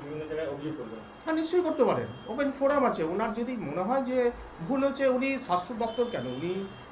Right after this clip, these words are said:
Speaker 2: কোর্টে যেতে পারেন, কনজিউমার ফোরামে যেতে পারেন, ওটা তো কোর্ট তো খোলা আছে সবার জন্য, উনি যান। ওনাকে আগেও বলা হয়েছে যে আপনি আমাকে এইভাবে অ্যালিগেশন না দিয়ে আপনি ডাইরেক্ট কোর্টে যান,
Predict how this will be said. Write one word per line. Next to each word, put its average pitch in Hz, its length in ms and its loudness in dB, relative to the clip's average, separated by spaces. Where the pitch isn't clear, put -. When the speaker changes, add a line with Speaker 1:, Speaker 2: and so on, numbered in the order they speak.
Speaker 2:
কোর্টে 247 300 6
যেতে 247 220 2
পারেন, 147 220 2
কনজিউমার 254 440 8
ফোরামে 262 360 4
যেতে 269 220 0
পারেন, 127 220 0
ওটা 131 180 -6
তো 226 180 -2
কোর্ট 220 180 2
তো 254 160 0
খোলা 302 140 2
আছে 277 180 2
সবার 262 280 4
জন্য, 135 200 -2
উনি 247 120 -4
যান। 254 200 2
ওনাকে 185 200 2
আগেও 156 280 6
বলা 220 240 6
হয়েছে 135 240 2
যে 156 120 -2
আপনি 156 220 0
আমাকে 208 220 -2
এইভাবে 156 380 -2
অ্যালিগেশন 165 440 -2
না 220 100 0
দিয়ে 247 160 0
আপনি 226 180 0
ডাইরেক্ট 185 360 4
কোর্টে 220 260 4
যান, 294 260 4